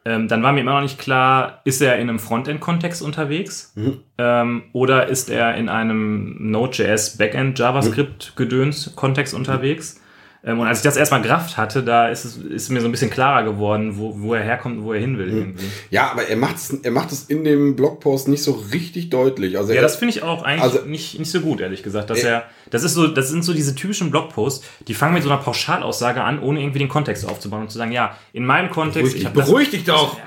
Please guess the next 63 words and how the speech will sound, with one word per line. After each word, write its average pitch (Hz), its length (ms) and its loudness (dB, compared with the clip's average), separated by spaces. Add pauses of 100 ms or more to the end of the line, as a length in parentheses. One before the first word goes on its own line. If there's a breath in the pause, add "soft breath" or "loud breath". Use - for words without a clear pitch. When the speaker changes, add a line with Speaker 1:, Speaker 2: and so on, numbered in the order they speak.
(140)
Speaker 1:
ich, - 200 -12
ich 143 120 -12
geh 190 80 2
dir 247 80 0
gleich 214 180 2
an 220 60 2
die 208 80 2
Gurgel! 180 380 4 (300 loud breath)
Halt 269 120 2
mich - 100 -2
fest, 277 200 0
halt 285 120 2
mich 262 120 -6
fest! 294 300 0
Speaker 2:
<laughs> - 60 -6 (1500 loud breath)
Speaker 1:
Nein, 123 240 2
also, 113 220 -2 (260 loud breath)
die 123 60 -4
fangen 156 200 0
einfach 156 160 -2
mit 151 120 -2
so 139 80 -6
einer 143 80 2
Pauschalaussage 139 880 -4
an 120 320 -4
Speaker 2:
Ja. 120 100 2 (160)
Speaker 1:
und, 123 460 2
ähm, 120 540 4 (240)
setzen 151 300 0
das 151 120 0
in 127 100 -2
keinen 143 220 0
Kontext 147 420 -2
und 113 80 -4
sagen 123 220 2
so, 123 80 -4
ja, 123 260 2
hier, 107 440 2
das 113 160 0
ist 131 80 -4
jetzt 135 160 -2
hier 135 100 0
meine 120 220 0
Speaker 2:
Hm. 107 60 -6
Speaker 1:
Wahrheit 120 320 0
und 127 100 -4
so 123 80 -2
muss 120 260 -4
gemacht - 340 -6
werden. 98 200 0
Und 101 80 -4
das 104 120 -4
Speaker 2:
Hm. 98 60 0
Speaker 1:
ist - 100 -2
einfach 113 320 -4
was, 117 140 2
das 120 120 0
ist - 40 -10
genau 147 240 4
Speaker 2:
Hm. 151 60 2
Speaker 1:
wie 151 60 2
diese 135 360 0
Honeycomb-Geschichte, 110 1000 -2